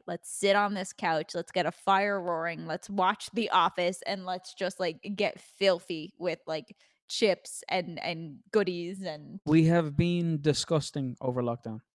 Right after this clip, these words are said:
Speaker 2: We have watched Too Hot to Handle,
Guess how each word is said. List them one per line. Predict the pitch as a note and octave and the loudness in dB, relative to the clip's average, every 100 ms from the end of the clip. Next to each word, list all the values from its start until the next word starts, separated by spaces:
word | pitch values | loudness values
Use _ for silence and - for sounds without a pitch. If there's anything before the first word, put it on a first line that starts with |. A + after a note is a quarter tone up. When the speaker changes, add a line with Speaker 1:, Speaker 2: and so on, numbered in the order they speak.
| _ - | _ -6
Speaker 2:
We | C3+ C3+ | -2 0
have | C#3 C3 | -2 -2
watched | C#3 D3 - - - - _ _ _ _ _ - _ _ _ _ - | 2 2 0 -12 -12 -18 _ _ _ _ _ -20 _ _ _ _ -4
Too | - G#3 | 4 6
Hot | F#3+ F#3+ - | 6 4 2
to | |
Handle, | C#3+ D3+ C#3 C3 B2+ | 2 4 4 2 -2